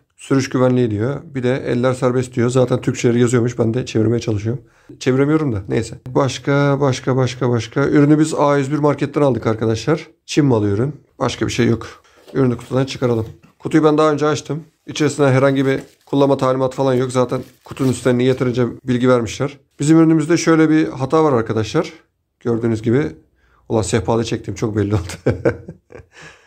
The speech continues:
Şöyle bir hata var arkadaşlar bizim ürünümüzde. Şurası,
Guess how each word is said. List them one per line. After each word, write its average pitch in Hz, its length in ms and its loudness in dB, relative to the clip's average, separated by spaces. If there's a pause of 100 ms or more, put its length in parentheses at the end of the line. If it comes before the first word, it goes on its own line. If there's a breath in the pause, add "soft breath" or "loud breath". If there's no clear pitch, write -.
(100)
Şöyle 151 260 2
bir 143 40 -2
hata 135 260 0
var 160 80 2
arkadaşlar 120 400 -2
bizim 117 200 -4
ürünümüzde. 123 400 -2
Şurası, 170 560 -4